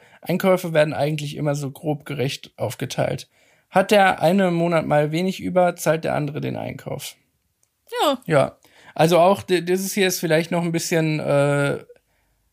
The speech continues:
Speaker 1: ach doch, hier ist zum Beispiel doch gemeinsames Konto ist ja auch noch da. Es ist einfach gerecht aufgeteilt, so wie es klingt.
Speaker 2: Ja.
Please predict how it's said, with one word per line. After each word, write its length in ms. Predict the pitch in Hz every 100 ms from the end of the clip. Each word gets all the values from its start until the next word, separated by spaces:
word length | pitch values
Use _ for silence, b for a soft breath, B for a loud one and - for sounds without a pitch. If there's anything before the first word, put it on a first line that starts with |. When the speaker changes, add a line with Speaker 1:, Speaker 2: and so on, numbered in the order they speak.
| _ _ _ _
Speaker 1:
ach 140 | 156
doch, 180 | 175 165
hier 180 | 165 160
ist 200 | 156 -
zum 160 | 156 151
Beispiel 420 | 147 151 147 139
doch 180 | 147 -
gemeinsames 480 | 139 139 147 143 -
Konto 200 | 151 139
ist 80 | 131
ja 100 | 127
auch 80 | 170
noch 140 | 190
da. 200 | - 175
Es 140 | 165 175
ist 100 | 165
einfach 400 | 175 185 180 - 151 156
gerecht 280 | 160 160 160
aufgeteilt, 640 | 139 139 139 - 123 135
so 140 | - 127
wie 40 |
es 100 | 127
klingt. 260 | - 131 190
Speaker 2:
Ja. 200 | 247